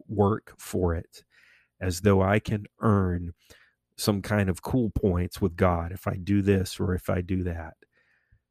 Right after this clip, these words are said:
No, <laughs> my flesh, my flesh will never please God. And may we constantly examine our motivations, that we are led by the Spirit and not by the flesh.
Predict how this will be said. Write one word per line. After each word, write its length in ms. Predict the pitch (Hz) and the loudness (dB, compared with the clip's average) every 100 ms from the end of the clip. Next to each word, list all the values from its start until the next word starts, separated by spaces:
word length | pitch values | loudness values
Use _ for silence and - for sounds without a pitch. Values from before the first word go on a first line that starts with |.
| _ _ _ - | _ _ _ -6
No, 500 | 98 98 104 107 107 _ _ _ | 0 2 2 0 -4 _ _ _
<laughs> 640 | 92 - 95 - - _ | -14 -12 -12 -14 -20 _
my 180 | 101 101 | 0 0
flesh, 800 | 110 - 104 95 90 - - - _ _ _ _ _ _ _ _ | 0 -2 -2 -2 -6 -10 -14 -16 _ _ _ _ _ _ _ _
my 180 | 95 107 | 0 0
flesh 420 | 113 110 110 - | 0 -2 -2 -2
will 100 | 104 | -6
never 260 | 98 95 104 | -4 -2 -2
please 380 | - 110 110 - | -2 -4 -4 -6
God. 500 | 107 87 82 85 85 _ _ _ _ - | -8 -6 -8 -12 -16 _ _ _ _ -8
And 160 | 98 | -4
may 160 | 92 92 | 0 2
we 180 | 95 98 | 4 2
constantly 760 | - 107 110 - 104 98 95 | 0 -2 -2 -2 -4 -2 -2
examine 640 | 92 98 90 95 101 110 104 | -2 -6 -4 0 2 2 0
our 260 | 98 95 | 0 -2
motivations, 1120 | 92 92 90 90 101 90 - 92 85 80 - - _ _ _ - | -2 -2 -4 -4 -8 -8 -10 -12 -14 -18 -20 -20 _ _ _ -4
that 140 | 104 | -2
we 140 | 104 98 | 4 4
are 100 | 95 | 4
led 300 | 101 98 90 | 2 0 0
by 140 | 101 | 0
the 140 | 98 | 0
Spirit 520 | 95 - - 117 113 101 | -2 -6 -6 -2 0 0
and 260 | 98 92 | -2 -4
not 320 | 95 98 113 | -2 -2 -2
by 140 | 101 90 | -2 -4
the 120 | 90 | -4
flesh. 720 | - - 95 87 - - - | -6 -6 -6 -6 -12 -18 -20